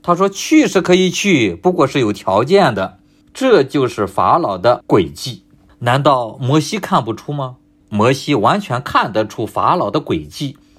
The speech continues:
所以第九节，摩西就对法老说：“任凭你吧，我要何时为你和你的臣仆，并你的百姓祈求除灭青蛙，离开你和你的宫殿，只留在河里呢？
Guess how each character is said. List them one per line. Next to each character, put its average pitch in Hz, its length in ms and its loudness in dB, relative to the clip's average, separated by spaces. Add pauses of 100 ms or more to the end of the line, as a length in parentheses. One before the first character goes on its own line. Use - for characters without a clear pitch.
(140)
所 330 220 4
以 302 80 2
第 262 180 -4
九 117 240 0
节， 98 440 -2 (140)
摩 131 180 2
西 143 220 -2
就 143 160 0
对 123 180 0
法 110 200 0
老 117 180 0
说 120 300 -6 (180)
：“任 190 260 0
凭 120 200 -4
你 92 120 -2
吧， 87 340 0 (420)
我 120 180 2
要 135 160 4
何 - 300 0
时 - 240 -4
为 143 260 2
你 98 160 -6
和 117 200 -4
你 113 160 -4
的 110 220 -4 (100)
臣 147 260 -2
仆， 95 280 -6 (240)
并 147 200 2
你 110 80 -2
的 - 120 2
百 85 260 0
姓 107 360 -6
祈 101 400 -6
求 151 500 0
除 113 320 -4
灭 185 340 0
青 143 360 -4
蛙， 151 280 -2
离 120 220 2
开 165 240 0
你 113 160 -4
和 113 160 -4
你 95 140 -2
的 107 100 0
宫 139 240 -2
殿， 160 360 2
只 156 140 2
留 131 200 2
在 143 120 2
河 117 300 0
里 135 140 2
呢？ 127 260 -2